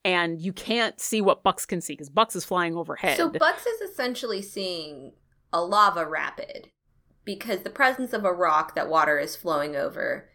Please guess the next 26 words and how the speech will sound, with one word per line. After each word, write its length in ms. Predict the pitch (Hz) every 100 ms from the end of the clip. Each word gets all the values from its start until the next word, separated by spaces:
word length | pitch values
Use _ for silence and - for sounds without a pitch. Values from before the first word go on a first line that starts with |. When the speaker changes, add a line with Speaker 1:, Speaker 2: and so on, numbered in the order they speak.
| _ _ _
Speaker 2:
that's 160 | 220 226
what 100 | 226
you're 120 | 208
describing, 500 | 185 - 165 156 160
right? 260 | 160 160 - - _ -
Like, 180 | 185
Speaker 1:
Pretty 160 | 339 403
much. 160 | 320 240
Speaker 2:
Bucks 180 | 233
Speaker 1:
It's 80 | 208
just 120 | 262
Speaker 2:
is 40 | -
Speaker 1:
not 140 | 269
Speaker 2:
seeing 120 | 233 214
Speaker 1:
moving. 420 | 214 208 196 185 _ _ _ _
Speaker 2:
Yeah. 640 | 208 202 180 87 - 208 202 - _
Speaker 1:
You're 280 | 240 226 262
correct 600 | 254 294 254 262 - - -
in 640 | 240 226 220 214 214 190
the 320 | 202 196 185
description, 760 | 165 185 - 285 - 269 254 247 -
just 220 | 202 -
not 200 | 196 190
in 200 | 208 185
the 60 | 170
speed. 520 | - 185 123 -